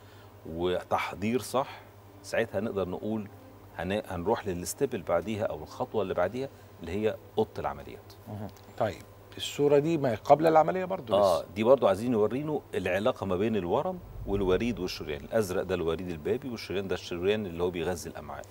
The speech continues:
Speaker 2: آه.
Speaker 1: أول واحدة فوق دي خالص ده بعيد عنه، ده السيناريو الجميل.
Speaker 2: مم.
Speaker 1: التاني لزق فيه شوية، التالت ده فوقه مباشرة، الرابعة دي أجزاء لو هو في ديل البنكرياس، ودي هتبقى سهلة لأن هي بعيدة عن الوريد والشريان.
Speaker 2: دي كلها قبل العملية،
Speaker 1: ده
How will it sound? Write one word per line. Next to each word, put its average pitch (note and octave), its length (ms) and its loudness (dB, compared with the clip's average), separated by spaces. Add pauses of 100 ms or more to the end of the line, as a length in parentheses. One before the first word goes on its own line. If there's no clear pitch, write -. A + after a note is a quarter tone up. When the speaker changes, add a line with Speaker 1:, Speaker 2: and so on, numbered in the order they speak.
(160)
Speaker 2:
آه. - 140 -6 (140)
Speaker 1:
أول C3+ 240 8
واحدة G2+ 220 0
فوق A#2+ 220 -6
دي G2+ 180 -8
خالص G2+ 340 -2
ده F2 100 -4
بعيد F2 240 -4
عنه، G#2 300 -2 (240)
ده D2+ 60 -6
السيناريو E2 580 -6
الجميل. E2 400 -6 (220)
Speaker 2:
مم. G#2+ 60 -10 (240)
Speaker 1:
التاني C3+ 520 0
لزق G2+ 320 4
فيه A2 180 -8
شوية، A#2+ 420 -4 (300)
التالت A#2 400 0
ده F#2 140 0
فوقه A#2 340 -2
مباشرة، F2+ 680 0 (380)
الرابعة D3 180 10
دي B2 200 4
أجزاء G2+ 400 0
لو F#2 120 2
هو G#2+ 240 4
في - 200 -10 (120)
ديل A2 160 2
البنكرياس، E2+ 720 -4
ودي G#2+ 160 0
هتبقى G2+ 240 -4
سهلة G2 320 -6 (400)
لأن F2+ 180 -4
هي F#2+ 120 0
بعيدة F#2 300 -2
عن E2 60 -4
الوريد D#2 340 -8
والشريان. G2+ 560 -12
Speaker 2:
دي A2 100 -2
كلها A#2 420 0
قبل C3+ 140 2
العملية، C#3+ 440 0
Speaker 1:
ده - 40 -14